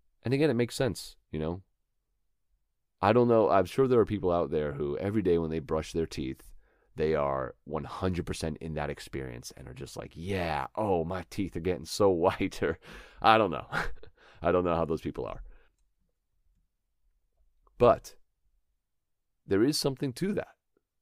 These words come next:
right? How many activities do we engage in without really being conscious at the time?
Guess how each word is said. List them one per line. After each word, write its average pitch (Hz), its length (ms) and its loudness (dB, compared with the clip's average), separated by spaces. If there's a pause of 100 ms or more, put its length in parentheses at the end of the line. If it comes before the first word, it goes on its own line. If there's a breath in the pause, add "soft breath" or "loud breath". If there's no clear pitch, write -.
(180)
right? 92 280 -2 (1080)
How 131 240 -2
many 131 480 2 (280)
activities 101 640 -2
do 85 120 -10
we 85 120 -2
engage 80 420 -6
in 78 100 -8
without 82 360 -6
really 92 260 -2
being 78 300 -6
conscious - 500 -14
at - 120 -12
the 69 80 -14
time? - 320 -16